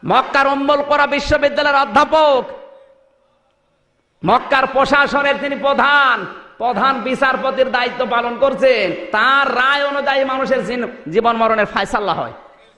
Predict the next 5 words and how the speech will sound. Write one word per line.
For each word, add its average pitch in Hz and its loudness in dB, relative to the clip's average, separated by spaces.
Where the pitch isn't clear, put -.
তিনি 175 2
রায় 208 2
দেন 226 0
বিচারপতি 202 0
হিসাবে, 175 -2